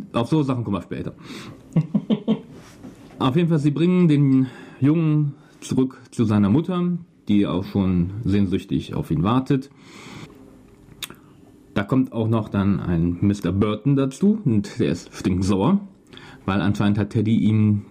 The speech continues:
die, äh, ähm, Schaufenster mit Zahnpasta zugeschmiert. Weshalb sich Teddys Mutter auch bei Mister Burton entschuldigt, weil der ist auch noch ihr Hauswirt, also ihm gehört dieses Einkaufscenter, in dem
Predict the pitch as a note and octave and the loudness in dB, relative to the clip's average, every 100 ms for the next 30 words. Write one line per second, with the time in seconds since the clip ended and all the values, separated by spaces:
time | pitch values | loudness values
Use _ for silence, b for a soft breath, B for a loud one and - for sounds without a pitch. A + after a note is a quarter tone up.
0 | - - G2+ G2+ G2 F#2+ F#2 F#2+ F2 F#2 | -20 -6 2 4 4 2 2 2 2 0
1 | F2+ D#3+ G3+ G#2+ G2 - F2 D#2+ - - | 0 -2 0 -2 -2 0 0 0 -4 -12
2 | - D#2+ D3 D#2+ - C2 - - A#1 - | -4 0 0 -2 -6 -8 -6 -6 -6 -4
3 | - - - - - - - - - - | -6 -6 -10 -18 -20 -20 -20 -20 -20 -20
4 | B B B B B B - - - - | B B B B B B -20 -20 -20 -20
5 | - - - - A#2+ A#2+ - _ _ - | -20 -8 -6 -2 -2 -2 -6 _ _ -20
6 | _ - G2+ F#2 - - - - - F#2 | _ -2 0 0 -4 -16 -20 -8 -4 -2
7 | E2+ A2+ C3 B2+ A#2+ E2 F#2+ - - - | 0 -2 0 -2 -2 -2 -4 -8 -20 -20
8 | - - - F2 F2 F#2+ F2+ E2+ C2 - | -20 -8 -2 -2 -2 -2 -2 -2 -4 0
9 | B2+ C3+ B2+ F#2+ F2+ F2 F2 - F#2 G2+ | 2 2 -2 -2 0 0 0 0 0 0
10 | G2+ - F#2 F2 E2 F#2 C3 - - F2 | -2 -2 0 0 -2 0 -2 -4 -8 -2
11 | F#2 D#2 - - - - - - G#2 G2+ | 0 -2 -6 -16 -20 -20 -12 0 2 2
12 | F2+ F2+ F#2+ G#2+ - B B - F2 F2 | 2 0 2 0 -4 B B -4 -2 0
13 | E2+ - - G2+ G2+ - - G2 G2+ G2 | -2 -4 -4 -2 -2 -4 -4 -2 0 0
14 | F2 F2 F2+ F2 F2 | 0 2 2 2 0